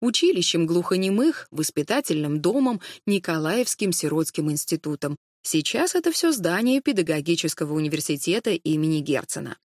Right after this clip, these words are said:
Там, где сейчас главное здание Р Г П У, набережная Мойки, сорок восемь, когда-то был дворец Кирилла Григорьевича Разумовского, гетмана Украины и младшего брата Алексея Разумовского, тайного мужа императрицы Елизаветы Петровны.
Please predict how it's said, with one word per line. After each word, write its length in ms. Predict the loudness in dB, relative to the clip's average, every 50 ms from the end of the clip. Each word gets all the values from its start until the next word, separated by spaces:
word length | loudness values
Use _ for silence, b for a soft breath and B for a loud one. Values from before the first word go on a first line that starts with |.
| _ _ -2
Там, 280 | 0 0 0 0 0 -2
где 180 | 0 0 0 0
сейчас 400 | 0 0 -2 -2 -2 -4 -4 -2
главное 480 | -2 0 0 0 0 0 0 0 -2
здание 500 | -2 -2 -2 -2 0 0 0 0 0 -2 -2
Р 180 | -2 -2 -2 0
Г 160 | 0 -2 0
П 140 | 2 0 2
У, 220 | 4 4 2 2 b b b b _
набережная 580 | 2 2 2 2 2 2 0 0 2 0 0 2
Мойки, 280 | 2 0 0 0 0
сорок 340 | -2 0 0 0 -2 -2 -2
восемь, 380 | 0 0 2 2 2 0 -2 -4 B B B B B
когда-то 600 | -4 -4 -4 -2 -2 -2 0 0 0 2 2 2
был 180 | 2 4 2 2
дворец 480 | 2 0 0 2 4 2 2 2 0 -6
Кирилла 460 | -2 0 2 2 4 2 2 2 2
Григорьевича 760 | 2 2 2 2 2 4 4 4 2 2 0 0 -2 0 0
Разумовского, 720 | 0 0 0 0 0 0 0 -2 -2 -4 -6 -4 -6 -6 -6 _ _ _ _ _
гетмана 560 | -4 0 2 2 2 2 2 0 2 2 2 0
Украины 640 | -2 -2 -4 -2 0 2 2 2 4 4 4 2
и 160 | 2 2 2
младшего 560 | 2 2 2 2 0 0 0 -2 0 0 0
брата 420 | 0 0 0 0 0 0 -2 -2 -2 -2
Алексея 600 | -2 -2 -2 -2 -4 -6 -2 0 2 2 2 2
Разумовского, 760 | 0 0 0 0 2 2 0 0 -2 -4 -6 -6 -6 -6 b b b b b b _
тайного 500 | -4 -2 0 2 2 2 0 0 0 0
мужа 400 | 0 0 0 0 0 2 2 2
императрицы 600 | 2 2 0 -2 -2 -2 0 2 2 2 0 0 -2
Елизаветы 580 | 0 0 0 -2 -2 -2 0 0 0 0 -2 -4
Петровны. 560 | -4 -4 -2 0 0 0 -2 -4 -8 -10